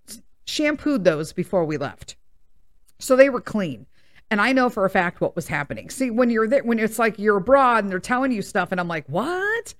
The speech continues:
Huh?" Um, "Oh, he went in the house. He did this." And I'm like, "Wow, he hasn't, like, peed in the house, like, since he was, like, four months old."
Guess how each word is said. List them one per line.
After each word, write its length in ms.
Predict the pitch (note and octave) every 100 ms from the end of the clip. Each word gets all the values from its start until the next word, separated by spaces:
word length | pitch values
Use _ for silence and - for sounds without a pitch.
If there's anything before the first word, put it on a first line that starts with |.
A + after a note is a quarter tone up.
| - -
Huh?" 680 | - G3+ D4+ G4 A4 C5 A#4 - - - - -
Um, 420 | G3 F3+ E3+ F3 - - -
"Oh, 140 | F#4+
he 80 | F#4+
went 240 | D#4 E4
in 80 | D4+
the 80 | D4+
house. 460 | B3+ D#4 C#4+ F#3+ -
He 100 | B3+
did 240 | D#4 A#3+
this." 200 | D#4+ D4
And 80 | A#3+
I'm 60 | A3
like, 180 | A3
"Wow, 200 | C#4 F#4+ F#4
he 120 | F4
hasn't, 260 | F4+ F4
like, 200 | C#4 A3+
peed 140 | - D4
in 100 | A#3+
the 80 | A3
house, 340 | C4 C#4 C4
like, 160 | A3+ -
since 220 | B3+ B3+
he 80 | C4+
was, 180 | A#3+
like, 160 | F#3+ F3+
four 220 | - B3
months 260 | B3+ A#3+ B3+
old." 420 | D4 A4 D3+ -